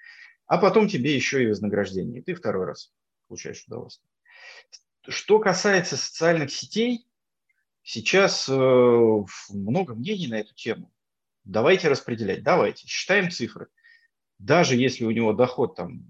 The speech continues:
миллиарды долларов, если мы это разделим на количество пользователей, которые туда зашли, то каждый получит там, не знаю,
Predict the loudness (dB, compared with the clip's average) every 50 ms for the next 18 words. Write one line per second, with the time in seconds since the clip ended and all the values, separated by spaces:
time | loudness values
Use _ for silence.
0 | _ _ _ _ _ -10 -8 -8 -4 0 0 2 2 4 4 4 4 4 2 0
1 | -4 -10 -8 -4 -4 -2 -2 -2 -2 -4 -8 _ _ _ _ _ -8 -8 -8 -4
2 | -2 0 0 0 0 0 0 0 0 0 -2 0 0 0 -2 -2 -8 -10 -8 -6
3 | -4 -4 -4 -6 -8 -12 -14 -12 -4 -2 -2 -2 -2 -4 -8 -10 -12 -16 -18 -14
4 | -14 -14 -12 -10 -12 -12 -12 -14 _ _ -10 -10 -8 -8 -12 -10 -10 -10 -10 -10
5 | -12 -4 -2 0 0 0 -2 -6 -6 -8 -8 -8 -10 -14 -16 -16 -14 -12 -12 -12
6 | -12 -12 -16 -16 -20